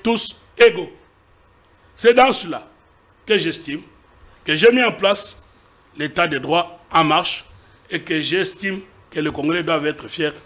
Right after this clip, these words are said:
d'eux-mêmes. Mais, en tant que société civile, je ne peux pas admettre l'illégalité des choses. Sinon, vous ne pouvez pas vouloir une chose et son contraire.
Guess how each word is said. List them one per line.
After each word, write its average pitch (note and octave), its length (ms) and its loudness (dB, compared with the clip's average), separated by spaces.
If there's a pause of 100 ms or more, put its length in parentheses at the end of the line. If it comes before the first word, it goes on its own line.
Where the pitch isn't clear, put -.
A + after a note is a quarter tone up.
d'eux-mêmes. B2 300 -6 (840)
Mais, B3 340 4 (1400)
en E3+ 120 0
tant F#3 180 2
que D#3+ 100 -2
société D3+ 440 -4
civile, F#3+ 420 -2 (1120)
je F#3+ 140 2
ne G#3+ 140 4
peux A3 180 4
pas C4+ 260 2
admettre A3 560 2 (1160)
l'illégalité F3 760 2
des F#3 80 0
choses. - 460 -4 (460)
Sinon, B3+ 520 4 (840)
vous A#3+ 120 2
ne C4 60 0
pouvez F#3+ 240 0
pas A#3 180 4
vouloir G#3 220 4
une G3 140 -2
chose B3 420 2 (320)
et A3+ 100 4
son F3 200 -2
contraire. B2+ 420 -12